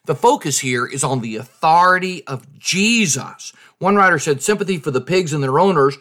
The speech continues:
overlooks the priority that Jesus puts on the individual made in God's image." So this is a great text on Jesus' compassion for people. And again, it's a great text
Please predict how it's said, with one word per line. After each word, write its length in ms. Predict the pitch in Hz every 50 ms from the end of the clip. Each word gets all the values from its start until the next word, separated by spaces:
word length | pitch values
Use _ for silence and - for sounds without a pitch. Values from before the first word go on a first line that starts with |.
| _ - - _ _ _ _ -
overlooks 800 | 165 185 202 233 196 220 214 196 180 165 180 190 196 190 -
the 100 | - 160
priority 640 | 139 - - 147 139 135 151 180 196 190 156 139 143
that 180 | 139 135 120 123
Jesus 420 | - - 208 220 202 151 143 -
puts 260 | - - 165 165 - -
on 120 | 156 143
the 180 | 135 127 135 185
individual 680 | 190 175 170 151 175 269 311 247 190 196 175 156 143 135
made 340 | 135 139 143 147 147 139
in 160 | 127 120 113 110
God's 360 | 123 117 117 113 110 110 135
image." 340 | 147 151 160 160 151 - - - - -
So 160 | - - 160
this 160 | 156 190 190 185
is 140 | 160 120
a 60 | 131 110
great 500 | 101 - 139 143 185 226 254 220 - -
text 420 | - 147 147 151 156 147 - -
on 140 | 123 123 120
Jesus' 440 | 123 143 139 123 - - 117 104 -
compassion 760 | - - 107 101 - - 143 156 185 196 - - 220 214 196
for 160 | 202 208 196
people. 440 | 202 196 202 190 - 190 180 - - - - - _
And 100 | - 123 117
again, 500 | 113 104 101 123 160 156 139 117 101 -
it's 160 | - 135 131 -
a 60 | 117
great 640 | 101 - 131 131 139 156 170 190 208 220 165 - _
text 720 | - - 196 214 208 180 135 117 - - - - -